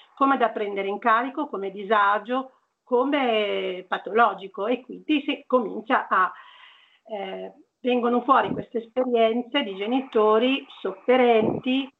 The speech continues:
eh, che vivono i loro figli con un corpo sbagliato,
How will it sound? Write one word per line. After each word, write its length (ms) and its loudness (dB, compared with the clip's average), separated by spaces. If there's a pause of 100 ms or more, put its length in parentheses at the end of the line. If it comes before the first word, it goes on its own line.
(340)
eh, 200 -6
che 140 4
vivono 360 0
i 60 0
loro 280 -4
figli 300 -4
con 120 -6
un 120 -8
corpo 320 -2
sbagliato, 880 2